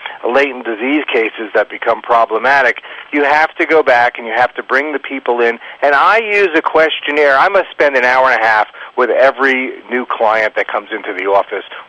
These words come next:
or widow. I just don't, uh, and that's after, that's with them personally. We have an intake where we get information on the telephone, but before they come into the office, we've already done our osha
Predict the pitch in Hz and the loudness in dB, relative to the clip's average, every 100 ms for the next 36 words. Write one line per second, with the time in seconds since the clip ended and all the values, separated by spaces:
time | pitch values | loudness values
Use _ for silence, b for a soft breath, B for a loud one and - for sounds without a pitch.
0 | 123 117 110 117 101 85 - 110 110 _ | 0 0 2 2 2 2 0 0 -2 _
1 | _ 135 147 147 - - 131 117 117 107 | _ 2 4 2 0 -4 2 2 2 -2
2 | B B B - 101 104 104 - 127 143 | B B B 0 2 4 2 -2 -2 2
3 | 151 151 139 143 147 165 143 135 - - | 2 2 4 2 0 0 2 2 -4 -6
4 | - 139 - 135 131 139 131 120 _ - | 0 0 0 -2 2 0 0 -6 _ -4
5 | 156 160 - 131 110 95 87 - B B | 0 0 0 -2 -2 -2 -6 -12 B B
6 | 131 131 131 123 123 135 139 151 147 143 | 0 2 4 4 2 -2 -2 0 0 0
7 | 127 113 110 - 127 127 127 - 120 123 | -2 0 -2 0 -2 -2 -6 -4 0 0
8 | 120 143 131 - B B 117 113 - 123 | 0 -2 -4 -8 B B 0 0 2 4
9 | 127 - 135 135 131 135 - 160 147 143 | 4 4 2 2 -2 -6 -2 0 2 0
10 | 147 147 139 135 135 131 135 139 127 - | 0 -2 -2 -2 0 4 4 2 -6 -8
11 | B B 123 123 151 156 135 131 135 135 | B B -2 2 4 2 0 2 2 4
12 | 110 104 131 131 - | 2 2 2 0 -2